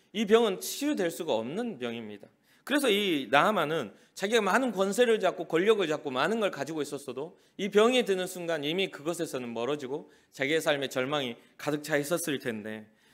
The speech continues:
이 소녀 한마-, 소녀가 한 한마디에 희망을 품게 됩니다. 그리고 이 소녀의 말을 따라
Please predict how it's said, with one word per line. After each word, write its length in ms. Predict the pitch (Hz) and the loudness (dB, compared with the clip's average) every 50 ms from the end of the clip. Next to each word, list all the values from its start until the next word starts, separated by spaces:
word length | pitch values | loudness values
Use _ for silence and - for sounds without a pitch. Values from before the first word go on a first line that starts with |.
| _ _ - | _ _ -6
이 200 | - 240 269 269 | -2 0 0 0
소녀 380 | 269 - - 285 302 302 302 285 | 0 -2 -2 -2 2 4 4 4
한마-, 380 | 240 214 233 233 226 220 - | 2 2 0 -2 -4 -6 -6
소녀가 420 | - - 269 285 285 262 254 233 220 | -4 -4 -2 0 2 4 4 4 4
한 120 | 214 208 | 4 2
한마디에 460 | 202 226 240 233 220 202 170 165 165 165 - - - - | 0 -2 0 0 0 0 0 0 -2 -2 -4 -10 -18 -12
희망을 420 | - 247 285 285 285 277 247 226 220 | -6 -2 2 2 2 2 2 0 -2
품게 280 | - 220 214 - 180 | -4 -8 -6 -4 -4
됩니다. 360 | 139 120 117 107 107 104 98 104 - - - _ - | -4 -4 -6 -8 -8 -10 -12 -14 -16 -20 -20 _ -2
그리고 540 | - 156 147 180 165 175 202 240 - - - - - - _ | 2 2 4 4 6 4 4 4 2 -2 -12 -18 -20 -18 _
이 160 | - 190 220 214 | -2 0 0 2
소녀의 440 | 220 240 240 233 226 214 202 185 | 4 4 6 8 8 8 8 8
말을 320 | 170 160 165 180 190 180 165 | 8 10 10 10 10 8 6
따라 420 | 196 202 202 214 226 240 - - | 6 6 6 6 6 4 2 -4